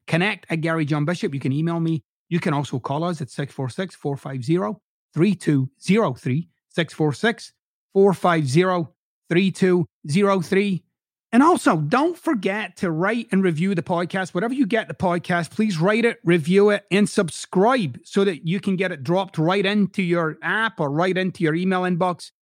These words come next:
when a new episode comes out, right? It's really important to us here that we connect with everybody who's listening to the podcast. Feel free to share. Feel free to tell people what you got about this and what you understand.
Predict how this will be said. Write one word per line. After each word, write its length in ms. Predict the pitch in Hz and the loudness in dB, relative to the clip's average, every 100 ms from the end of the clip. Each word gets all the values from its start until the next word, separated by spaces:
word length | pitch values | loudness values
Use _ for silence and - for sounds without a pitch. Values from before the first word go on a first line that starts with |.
| - | -4
when 260 | 147 208 | 0 2
a 80 | 196 | 4
new 180 | 180 190 | 4 4
episode 480 | 180 175 - 170 143 | 2 0 2 2 2
comes 260 | 151 131 | 0 2
out, 220 | 147 165 147 | 2 0 -2
right? 200 | 143 156 | -4 -4
It's 180 | 143 - | -4 0
really 180 | 208 214 | 2 2
important 500 | 165 - 226 196 175 | 0 4 4 4 2
to 140 | 208 | 2
us 220 | 196 185 | 2 2
here 360 | - 196 196 151 _ _ - | 0 2 2 -2 _ _ -2
that 120 | 165 | 0
we 120 | 165 | 0
connect 480 | 165 160 165 180 160 | 0 0 0 -2 -2
with 180 | 160 151 | -2 0
everybody 540 | 156 156 156 151 135 - _ - | 0 0 2 2 0 -2 _ -2
who's 300 | 156 151 131 - | 2 2 0 -4
listening 440 | 143 160 - 160 | -2 -2 0 0
to 100 | - | 0
the 60 | 143 | -4
podcast. 500 | 156 151 143 151 - _ _ | -2 -4 -4 -6 -8 _ _
Feel 240 | - 208 | 2 2
free 220 | - 214 | 2 -2
to 40 | 180 | -2
share. 400 | - 202 240 233 | 0 0 0 -2
Feel 280 | - 196 185 | -2 -2 -2
free 240 | - 202 | -2 -2
to 80 | 180 | 0
tell 260 | 180 185 | -2 -2
people 300 | 196 208 202 | 0 -2 0
what 140 | 175 139 | -2 -2
you 100 | 135 | -2
got 240 | 170 196 | 0 2
about 240 | 185 180 202 | 0 -2 0
this 280 | 190 170 | -2 0
and 140 | 147 143 | -2 0
what 160 | 165 | -2
you 100 | 156 | -2
understand. 600 | 160 147 - 190 196 190 | -2 -2 -4 -2 0 -2